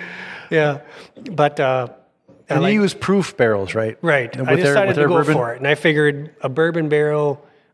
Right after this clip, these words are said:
Speaker 1: um, it's gonna be clean. It, there's no way, there's nothing ingrown in there, freshly dumped.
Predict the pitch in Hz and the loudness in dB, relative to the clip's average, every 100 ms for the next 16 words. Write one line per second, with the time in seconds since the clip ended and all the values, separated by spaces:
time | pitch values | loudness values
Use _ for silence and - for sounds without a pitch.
0 | - 120 117 113 120 - 156 131 135 - | -8 -8 -6 -6 -6 0 0 2 0 0
1 | 139 123 123 123 135 127 127 135 135 131 | 0 0 0 -2 0 0 0 2 2 4
2 | 123 127 131 135 123 123 127 123 127 123 | 2 0 0 -2 -2 -2 0 0 0 -2
3 | 123 117 110 107 - 139 - 147 127 120 | -4 -6 -8 -4 0 2 2 0 2 2
4 | 120 123 | 0 -6